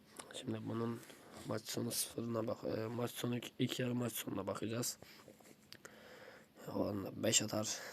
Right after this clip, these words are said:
Ya bir, hatta sekiz. Bakalım, bakalım burada ne var. Ben,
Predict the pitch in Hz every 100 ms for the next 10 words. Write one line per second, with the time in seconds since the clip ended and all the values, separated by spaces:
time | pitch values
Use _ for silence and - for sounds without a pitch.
0 | - - - - - - - - - -
1 | - - - - - - 98 87 - -
2 | 101 104 - - - - - 107 - -
3 | - - - - - - - - - -
4 | - - - - - 98 101 - 113 120
5 | - - - - - - - - - -
6 | - - - - - - - - - -
7 | 113 - 101 101 87 104 104 98 98 -
8 | - - 87 - - - - - - -
9 | - - - - - - - - - -
10 | - - - - - - - - - -
11 | - - - - - - - - 127 131